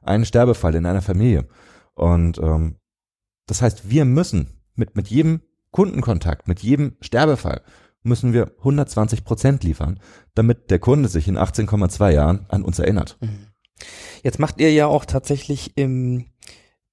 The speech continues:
Speaker 2: äh, in der Frage, wie ihr damit umgeht und wie ihr auch diese,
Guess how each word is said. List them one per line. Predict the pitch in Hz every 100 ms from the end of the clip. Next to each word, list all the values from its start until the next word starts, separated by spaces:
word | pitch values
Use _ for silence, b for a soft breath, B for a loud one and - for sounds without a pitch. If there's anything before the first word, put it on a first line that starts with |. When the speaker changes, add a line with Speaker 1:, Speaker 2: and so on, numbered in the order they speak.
| -
Speaker 2:
äh, | 120 117 120 123
in | 127
der | 123
Frage, | 120 - 123 127 113
wie | 135
ihr | 139 131
damit | 127 123 117 113 -
umgeht | 120 160 175 185 202 196 -
und | 123 117
wie | 135
ihr | 135 -
auch | 127
diese, | - 123 127 123 120